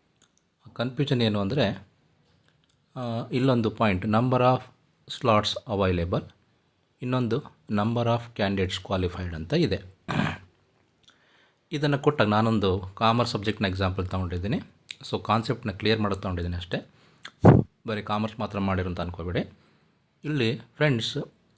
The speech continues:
ಇಲ್ಲಿ ಅವೈಲೇಬಲ್ ಸ್ಲಾಟ್ಸು ಸಿಕ್ಸ್ ಸೆವೆಂಟಿ ಫೈವ್ ಅಂತ ಕೊಟ್ಟಿದ್ದಾರೆ ಜನರಲ್ಗೆ. ಅದೇ ಕ್ಯಾಟಗರಿಯಲ್ಲಿ ಕ್ವಾಲಿಫೈಡ್ ಆಗಿರೋಂಥ ಕ್ಯಾಂಡಿಡೇಟ್ಸು ಏಳ್ನೂರ ತೊಂಬತ್ತು ಜನ ಇದ್ದಾರೆ.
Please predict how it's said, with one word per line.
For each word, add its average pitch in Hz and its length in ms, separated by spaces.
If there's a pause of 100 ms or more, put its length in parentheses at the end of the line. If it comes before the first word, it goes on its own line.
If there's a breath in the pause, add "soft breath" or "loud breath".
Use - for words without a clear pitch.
ಇಲ್ಲಿ 139 180
ಅವೈಲೇಬಲ್ 139 460
ಸ್ಲಾಟ್ಸು 120 480
ಸಿಕ್ಸ್ - 260
ಸೆವೆಂಟಿ 104 360
ಫೈವ್ 95 200
ಅಂತ 90 160
ಕೊಟ್ಟಿದ್ದಾರೆ 92 440
ಜನರಲ್ಗೆ. 90 460 (1040 soft breath)
ಅದೇ 123 260
ಕ್ಯಾಟಗರಿಯಲ್ಲಿ 135 540
ಕ್ವಾಲಿಫೈಡ್ 127 480
ಆಗಿರೋಂಥ 104 340
ಕ್ಯಾಂಡಿಡೇಟ್ಸು 95 580
ಏಳ್ನೂರ 117 360
ತೊಂಬತ್ತು 95 440
ಜನ 92 60
ಇದ್ದಾರೆ. 90 320